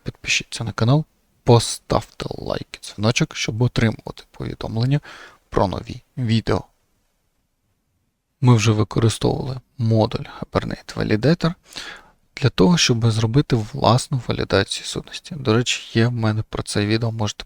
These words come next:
подивитись. Але в модулі є власні анотації, за допомогою яких ми можемо робити валідацію. Я використовую,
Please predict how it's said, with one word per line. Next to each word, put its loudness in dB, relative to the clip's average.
подивитись. -6
Але 8
в 0
модулі 2
є 4
власні 4
анотації, 4
за -2
допомогою 2
яких -2
ми 0
можемо 2
робити 2
валідацію. 2
Я 8
використовую, 2